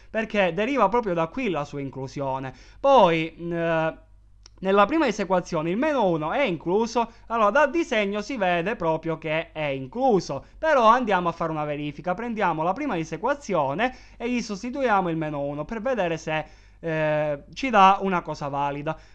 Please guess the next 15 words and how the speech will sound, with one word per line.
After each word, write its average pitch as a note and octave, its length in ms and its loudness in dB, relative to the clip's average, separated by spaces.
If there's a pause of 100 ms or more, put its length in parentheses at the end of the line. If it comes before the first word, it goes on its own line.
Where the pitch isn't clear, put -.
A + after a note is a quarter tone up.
Meno B3 440 4
uno, F#3 640 2
lo E3 140 -4
sostituiamo F#3+ 520 0
qui, D#3 220 -4
meno C#4 380 4
uno A3 240 2
maggiore A3+ 420 2
o A#3+ 40 8
uguale F3 240 4
di D3+ 100 -4
meno C3+ 180 -6
tre, B2+ 400 -8
ovviamente F#3+ 680 2
sì, - 420 -10